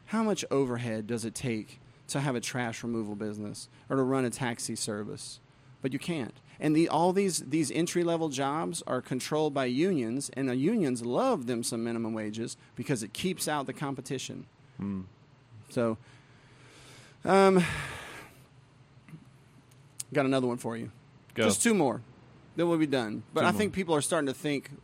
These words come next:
Speaker 1: what I mean when I say break every yoke.
Speaker 2: Okay.
Speaker 1: How about corporate welfare? Subsidizing corporate entities so that they don't have to innovate, they don't have to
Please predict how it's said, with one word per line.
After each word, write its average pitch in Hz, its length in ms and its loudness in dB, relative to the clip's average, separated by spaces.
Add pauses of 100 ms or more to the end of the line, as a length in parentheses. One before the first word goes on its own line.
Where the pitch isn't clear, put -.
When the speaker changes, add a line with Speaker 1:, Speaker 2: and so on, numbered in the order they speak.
Speaker 1:
what 143 220 2
I 131 60 4
mean 135 380 4
when 123 100 0
I 120 80 -2
say 123 240 0
break 127 320 0
every 123 180 0
yoke. 117 340 -4 (640)
Speaker 2:
Okay. 113 200 -8 (160)
Speaker 1:
How 214 100 0
about 202 200 6
corporate 180 380 2
welfare? 165 520 -2 (540)
Subsidizing 170 800 0
corporate 131 460 -4 (500)
entities 127 760 -4 (440)
so 165 200 2
that 131 220 2
they 131 160 4
don't 143 420 0
have 143 320 -2
to - 140 -8
innovate, 139 500 0 (720)
they 131 120 2
don't 139 300 2
have 135 300 -2
to 131 160 -4